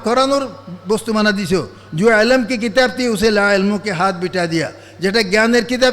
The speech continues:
ছিল, অজ্ঞদের হাতে বসাই দিছ। জু তফসিরে কায়নাতকে দর্শ দেনে আইতি, যে কিতাবটি পুরা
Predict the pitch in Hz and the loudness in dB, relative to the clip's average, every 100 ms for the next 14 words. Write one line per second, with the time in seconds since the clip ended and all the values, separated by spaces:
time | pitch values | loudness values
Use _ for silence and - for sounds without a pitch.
0 | 254 277 277 214 127 - - 202 190 214 | 2 4 4 4 0 -10 -2 -2 2 2
1 | 240 226 226 226 185 - 165 190 208 208 | 2 2 0 -2 -4 -14 -8 -4 -2 -2
2 | 202 180 117 - - - 196 - 220 - | -2 -4 -4 -10 -20 -6 -6 0 0 0
3 | 254 277 269 269 240 226 233 233 220 190 | -2 2 2 2 2 2 0 -2 -4 -4
4 | 214 247 208 233 220 220 208 208 202 196 | 0 -2 0 0 0 0 0 -2 -4 -6
5 | 113 - - - 175 233 233 202 247 247 | -6 -12 -20 -4 2 2 0 0 0 0
6 | 262 208 240 | -6 0 0